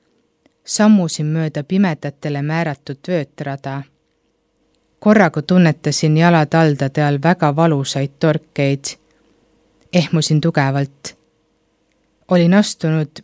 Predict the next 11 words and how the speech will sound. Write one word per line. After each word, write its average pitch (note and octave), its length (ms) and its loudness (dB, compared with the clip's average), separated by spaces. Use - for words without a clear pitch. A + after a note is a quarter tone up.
püsti G3 360 -4
seatud D3+ 460 -6
teravate D3+ 600 0
naelte D#3+ 460 -4
otsa. C#3+ 420 -6
Ja D#3+ 140 -2
neid D#3 160 -2
naelu D3 380 0
polnud D3 340 -4
seal C#3+ 200 -4
pisut. C#3 640 -8